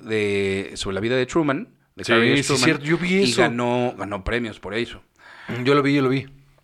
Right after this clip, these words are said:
Speaker 1: Luego tiene una que se llama Albino Alligator, que si te fallo no la vi, mano.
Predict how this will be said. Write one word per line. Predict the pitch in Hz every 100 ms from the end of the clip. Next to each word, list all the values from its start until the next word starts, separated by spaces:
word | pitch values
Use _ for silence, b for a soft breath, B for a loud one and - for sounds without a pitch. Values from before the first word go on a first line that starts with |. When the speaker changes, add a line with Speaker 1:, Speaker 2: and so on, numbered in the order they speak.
| - -
Speaker 1:
Luego | 160 185
tiene | 180 160
una | 156
que | 151
se | 135
llama | 131
Albino | 131 117 117 127 127 123
Alligator, | 120 117 120 131 147 - b b b
que | - 95 92 92
si | - 101
te | -
fallo | 95 98
no | 92
la | 92 87
vi, | 90
mano. | 85 80